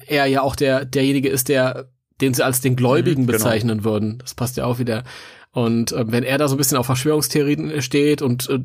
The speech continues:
Speaker 1: an Geister glaubt und einen, einen Podcast hat, dann hat er vielleicht auch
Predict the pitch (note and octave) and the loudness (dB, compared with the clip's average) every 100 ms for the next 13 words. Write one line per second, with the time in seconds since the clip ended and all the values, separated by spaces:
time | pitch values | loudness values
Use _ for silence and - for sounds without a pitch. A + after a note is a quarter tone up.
0 | C#3+ C3+ C3 B2 C3 C#3 - C#3 C3 C3 | -4 -4 -2 0 0 0 0 0 2 2
1 | D3 - C3 B2 B2+ - A#2+ C3 C3 B2+ | 0 -2 -2 -2 -2 -2 -2 -2 -2 -2
2 | - D3+ - D3 C3+ - C#3 C#3 C3 C3+ | -2 -4 0 0 0 -2 0 0 0 0
3 | B2+ D3+ - D#3 D3+ - D3 C#3 - | -2 -4 0 0 0 -2 -2 -2 -4